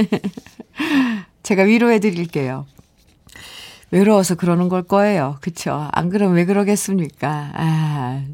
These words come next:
에, 커피 보내드릴게요, 형식 씨.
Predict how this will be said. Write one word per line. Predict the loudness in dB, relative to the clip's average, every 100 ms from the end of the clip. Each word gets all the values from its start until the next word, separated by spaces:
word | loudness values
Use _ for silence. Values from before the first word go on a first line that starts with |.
| -16 -20 -20 -20 -20 -20 -20 -20 -20 -20 _ -2
에, | 4 4 4 2 -4 -2
커피 | 0 4 4
보내드릴게요, | 6 6 6 4 2 4 6 4
형식 | 2 0 -2
씨. | -2 -2 -2